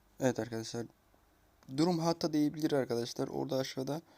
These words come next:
dur var, bir de onun altında hızlı var. Hızlandır işte. Ona basacaksınız. Hızlandırır o. Ben hemen gelene kadar hemen bir şey yapayım arkadaşlar. Evet arkadaşlar. On sekiz oldu.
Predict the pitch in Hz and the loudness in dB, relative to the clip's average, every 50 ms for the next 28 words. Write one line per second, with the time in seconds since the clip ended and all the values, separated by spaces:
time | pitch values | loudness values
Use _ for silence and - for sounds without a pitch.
0 | - - - - - _ _ _ 131 131 131 147 160 165 165 165 165 165 165 160 | -20 -20 -20 -20 -20 _ _ _ -2 2 4 6 6 8 8 6 6 6 2 2
1 | 156 147 147 147 143 143 143 - 143 147 147 160 151 - - 139 131 123 123 127 | 2 4 4 4 4 2 2 2 0 2 2 2 0 -2 -2 -2 -2 0 0 0
2 | 131 120 113 110 113 - _ _ - 123 120 127 127 120 120 113 120 113 107 - | 0 2 0 -2 -4 -6 _ _ 0 0 2 6 6 6 6 4 0 -2 -4 -8
3 | - - 151 82 - - 139 139 143 139 143 143 143 - - 165 160 160 - - | -6 -4 -2 -2 0 0 2 2 2 2 2 0 0 -2 -2 -2 -4 -4 -2 -2
4 | 127 127 143 - - - - - - - - - - _ - 131 127 127 135 131 | 0 0 0 -2 -4 -10 -16 -20 -20 -20 -20 -20 -8 _ 2 2 6 8 8 8
5 | 131 131 131 131 127 117 113 117 - - 127 143 180 - - _ _ _ _ _ | 8 6 4 2 2 0 0 -2 -2 0 0 -2 -2 -4 -6 _ _ _ _ _
6 | - - _ _ _ _ _ - 135 143 147 147 151 147 143 143 143 143 147 147 | -20 -20 _ _ _ _ _ 0 0 2 2 2 2 2 2 2 2 2 2 0
7 | 147 147 - - 120 123 123 127 131 131 131 131 131 131 131 131 - - - 143 | 0 -2 -2 -2 -4 -2 -2 0 0 0 2 2 2 0 -2 -4 -6 -8 -6 -4
8 | 139 120 120 - - - - - - - - 131 - - - 143 - - 143 139 | -4 -4 -4 -8 -10 -10 -10 -10 -10 -10 -12 -12 -12 -8 -8 -6 -2 0 0 0
9 | 135 - 123 - - 117 117 123 - - - - 147 151 147 - - - - _ | 0 0 -4 -4 -4 -6 -6 -6 -6 -6 -4 -2 0 0 -2 -4 -10 -16 -20 _
10 | _ _ _ _ - 131 147 151 143 - 120 113 120 120 - 117 113 120 127 151 | _ _ _ _ 6 8 8 8 8 4 0 0 0 -2 -2 -2 -2 -2 -4 -6
11 | 160 190 | -6 -8